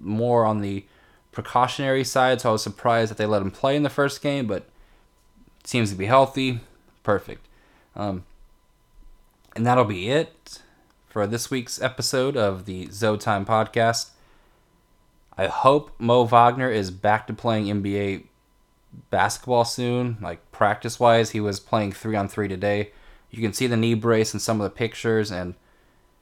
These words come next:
I feel like he's been lost in the sauce with this Laker team since there's so much going on that he doesn't get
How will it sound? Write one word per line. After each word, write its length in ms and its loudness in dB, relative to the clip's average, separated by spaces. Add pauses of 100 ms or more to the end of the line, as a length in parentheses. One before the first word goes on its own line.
(640)
I 100 -6
feel 200 0
like 160 6
he's 260 -2
been 220 0
lost 580 2
in 140 -4
the 80 -4
sauce 500 2
with 220 -4
this 180 -6
Laker 240 -2
team 300 -4
since 140 -14
there's 120 -4
so 260 0
much 300 -2
going 260 -4
on 220 0
that 120 -4
he 100 -10
doesn't 240 -4
get 200 -8